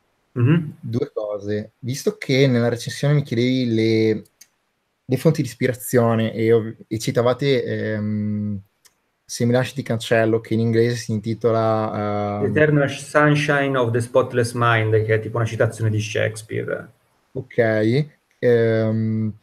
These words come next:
Speaker 2: questo gioco non si ispira a quella fonte, ma si ispira più che al-, cioè l-, la fonte primaria di fiction è l'ultima stagione di Teen Wolf.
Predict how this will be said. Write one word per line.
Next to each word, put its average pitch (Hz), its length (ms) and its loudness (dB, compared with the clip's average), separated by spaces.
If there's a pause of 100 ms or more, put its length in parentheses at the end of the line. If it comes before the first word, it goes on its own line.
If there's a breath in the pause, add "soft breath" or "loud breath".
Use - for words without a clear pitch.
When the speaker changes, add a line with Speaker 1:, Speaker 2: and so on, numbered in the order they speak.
(300 soft breath)
Speaker 2:
questo - 260 -4
gioco 180 320 -2
non 123 140 2
si 147 100 -6
ispira 107 420 -2
a 101 80 -4
quella 104 180 0
fonte, 104 680 -4
ma 120 340 -2
si 139 140 -6
ispira 110 640 0
più 117 140 -8
che 127 120 2
al-, 113 200 -2
cioè 123 200 0
l-, 117 160 -4 (400)
la 123 160 -2
fonte 185 300 0
primaria 156 320 2
di 123 100 -4
fiction 147 580 0
è 107 140 2
l'ultima 147 440 0
stagione 131 420 0
di 117 100 0
Teen 101 200 -4
Wolf. 104 520 -6